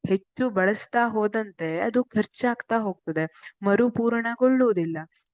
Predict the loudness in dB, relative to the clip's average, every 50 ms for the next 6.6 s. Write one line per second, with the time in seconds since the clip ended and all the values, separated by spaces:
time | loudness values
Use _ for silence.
0 | _ -8 -2 -2 -2 0 0 0 -2 0 0 2 2 4 4 2 2 0 -2 -6
1 | -10 -16 -8 _ -4 -4 -2 0 0 0 0 -2 -4 0 0 0 2 0 -2 -4
2 | -6 -10 -18 -20 -20 _ _ 0 2 4 4 4 4 2 2 0 -2 -4 -4 -2
3 | -2 -2 -2 -2 -2 -4 -2 -2 -2 -2 -2 0 0 0 -2 -4 -6 -10 -12 -12
4 | _ -10 -10 -10 -12 -14 _ _ -6 -2 0 2 2 2 2 2 2 0 0 -4
5 | -14 _ _ _ _ _ _ _ _ _ _ 2 2 4 4 4 4 2 0 0
6 | -4 -4 _ -6 -6 -6 -6 -6 -4 -4 -4 -4